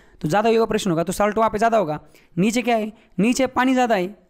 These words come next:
लैंड कम है, पानी ज़्यादा है तो वो गर्म एक लेवल के बाद ज़्यादा होगा नहीं, इसके ऊपर वाले के कंपैरिजन में, तो वहाँ पे ज़्यादा इवेपोरेशन होगा नहीं, तो वहाँ पे सैलिनिटी कम होगी, समझ गए। तो सेमी हेमिस्फीयर अगर वाइज हम देखेंगे, तो नॉर्थ, नॉर्दर्न हेमिस्फीयर है ना, वहाँ पे ज़्यादा टेम्परेचर होता है, सदर्न हेमिस्फीयर में कम टेम्परेचर होगा, क्योंकि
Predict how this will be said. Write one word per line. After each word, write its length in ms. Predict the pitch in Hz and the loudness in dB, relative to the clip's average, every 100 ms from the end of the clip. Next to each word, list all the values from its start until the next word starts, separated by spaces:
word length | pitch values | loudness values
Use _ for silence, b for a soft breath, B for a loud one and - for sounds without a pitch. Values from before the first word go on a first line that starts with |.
| - | -4
लैंड 200 | 180 202 | -2 -2
कम 180 | 214 202 | -2 -4
है, 60 | 185 | -4
पानी 260 | - 214 | -4 -2
ज़्यादा 180 | 214 214 | -2 0
है 60 | 208 | -2
तो 80 | 180 | -2
वो 100 | 170 | -2
गर्म 240 | 190 190 165 | -2 -2 -8
एक 140 | 180 | -4
लेवल 140 | 185 | -4
के 80 | 170 | 0
बाद 160 | 175 175 | -2 -4
ज़्यादा 200 | 175 180 | -4 0
होगा 180 | 170 190 | 0 0
नहीं, 160 | 190 175 B - | -2 -4 B -6
इसके 180 | 185 220 | -4 -2
ऊपर 260 | 196 208 | -2 0
वाले 140 | 202 190 | 0 -2
के 80 | 175 | -6
कंपैरिजन 380 | 180 175 170 | -6 -4 -2
में, 120 | 165 165 B B B - | -2 -6 B B B -4
तो 80 | |
वहाँ 140 | 160 196 | 0 0
पे 100 | 180 | 0
ज़्यादा 200 | 175 170 | -2 0
इवेपोरेशन 380 | 185 180 160 165 | -2 -2 -2 -2
होगा 180 | 180 | 0
नहीं, 140 | 185 170 - b _ | 0 -2 -6 b _
तो 80 | 170 | -2
वहाँ 140 | 202 | -2
पे 100 | 202 | -2
सैलिनिटी 320 | 175 185 185 190 | -4 -2 -4 -4
कम 140 | 208 | -4
होगी, 160 | 160 143 | -2 -2
समझ 200 | 208 190 | -4 -2
गए। 140 | 143 B B B - | -6 B B B -6
तो 60 | |
सेमी 300 | 180 233 240 - | -4 -2 -4 -4
हेमिस्फीयर 460 | 156 202 233 240 | 0 0 0 0
अगर 160 | 233 226 | 0 2
वाइज 200 | 226 226 | 2 0
हम 120 | 190 | -2
देखेंगे, 360 | 170 190 165 143 B B - | -2 -2 -2 -4 B B -6
तो 60 | 180 | -2
नॉर्थ, 280 | 190 226 190 | 0 -2 -2
नॉर्दर्न 220 | 220 240 | -2 0
हेमिस्फीयर 320 | 185 - 202 | -2 -2 -2
है 60 | 170 | -2
ना, 160 | 185 - b - | -2 -8 b -2
वहाँ 120 | 190 | -2
पे 100 | 196 | 0
ज़्यादा 180 | 190 190 | -2 -2
टेम्परेचर 340 | 196 185 190 | -2 -4 -2
होता 200 | 180 151 | -2 -2
है, 120 | 156 175 | -4 -6
सदर्न 640 | - 160 160 - - 185 | -6 -4 -4 -10 -4 -2
हेमिस्फीयर 320 | 180 156 165 | -2 -2 -4
में 80 | 170 | -2
कम 160 | 180 170 | -2 -4
टेम्परेचर 340 | 233 170 175 | -4 -4 -2
होगा, 220 | 160 151 | -2 -2
क्योंकि 340 | 160 185 190 | -4 -6 -6